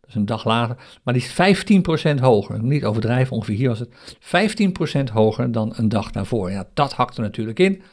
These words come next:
Nou, inmiddels is dat een klein beetje afgekoeld natuurlijk. De prijs beweegt zich nu rond de driehonderd dollar.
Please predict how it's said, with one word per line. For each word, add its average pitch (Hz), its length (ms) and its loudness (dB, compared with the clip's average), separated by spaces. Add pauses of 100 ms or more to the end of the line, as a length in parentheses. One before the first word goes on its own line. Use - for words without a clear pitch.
(280)
Nou, 110 160 -6
inmiddels 147 320 2
is 135 100 0
dat 135 140 2
een 127 100 0
klein 131 220 4
beetje 120 260 0
afgekoeld 151 640 -2
natuurlijk. 139 440 0
De 123 80 -6
prijs 110 360 -2
beweegt 120 340 -4
zich 113 140 -6
nu 113 120 2
rond 113 200 -2
de 120 60 -8
driehonderd 107 340 0
dollar. 147 380 2